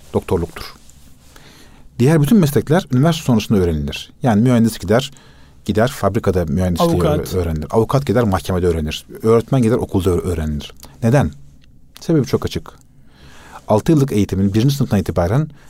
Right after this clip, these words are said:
Speaker 1: pratikle iç içedir de ondan. Yani evet daha zordur, daha çok çalışırlar vesaire falan ama,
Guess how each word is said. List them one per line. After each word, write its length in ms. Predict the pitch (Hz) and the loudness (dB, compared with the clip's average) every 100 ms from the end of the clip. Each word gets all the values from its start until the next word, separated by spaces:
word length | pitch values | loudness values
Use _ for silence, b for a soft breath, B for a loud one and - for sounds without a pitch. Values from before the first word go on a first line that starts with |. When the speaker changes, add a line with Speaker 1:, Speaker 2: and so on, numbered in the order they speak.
| B - | B -4
Speaker 1:
pratikle 400 | 139 139 143 120 | -2 -2 0 0
iç 120 | 104 | -2
içedir 320 | - 90 117 | -2 0 0
de 60 | 104 | 0
ondan. 260 | 82 80 76 - - - - | -2 -2 -6 -16 -20 -20 -4
Yani 140 | 117 | 0
evet 260 | 139 117 - | 2 0 0
daha 180 | 110 113 | 0 2
zordur, 440 | 107 107 104 107 | 4 2 2 -2
daha 140 | 104 113 | -2 -4
çok 160 | - | -4
çalışırlar 440 | - 104 107 110 107 | -2 -2 0 0 2
vesaire 300 | 110 107 101 | 2 2 2
falan 180 | 117 | 2
ama, 220 | 170 175 | 2 2